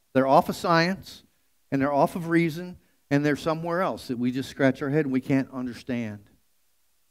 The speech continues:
I know we had a lot, lot of our young people from that generation, but they're not all that way. They s-, that, there are many of them that see through it, but for some reason it's way off. And you build your life on something that's a presupposition,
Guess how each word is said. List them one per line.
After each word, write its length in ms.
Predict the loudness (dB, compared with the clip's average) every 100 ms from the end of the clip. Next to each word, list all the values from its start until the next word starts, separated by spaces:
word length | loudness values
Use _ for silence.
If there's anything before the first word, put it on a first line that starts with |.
| _ _ _ _ _
I 60 | 0
know 160 | 2 6
we 100 | 6
had 120 | 6
a 60 |
lot, 240 | 6 6 8
lot 140 | 6
of 60 | 6
our 60 |
young 200 | 2 0
people 200 | -4 -4
from 200 | -6 -6
that 100 | -6
generation, 440 | -4 -2 -2 -2 -2
but 120 | 0
they're 200 | 2 6
not 200 | 8 8
all 240 | 6 6
that 180 | 6 4
way. 380 | 6 4 4 -2 -12 _ _ _ _ _ _ _ _ _ _ 4
They 120 | 4
s-, 180 | 4 -4 4
that, 460 | 4 4 -10 0
there 120 | 2
are 20 | 4
many 260 | 6 6
of 80 | 4
them 80 | 2
that 60 |
see 180 | 2 0
through 180 | 0 -4
it, 120 | -6
but 240 | -6 -8 -8
for 100 | -10
some 320 | -6 -4 0
reason 180 | 0 0
it's 140 | -4
way 280 | -4 -2 -2
off. 240 | 0 0 -2 -18 -20 -10
And 100 | -2
you 80 | 0
build 260 | 2 4 4
your 100 | 6
life 300 | 8 8 6
on 240 | 0 0 0
something 340 | -4 -4 0
that's 200 | 0 0
a 60 | -6
presupposition, 1300 | -2 0 -2 -2 -2 -2 -4 -4 -4 -6 -8 -8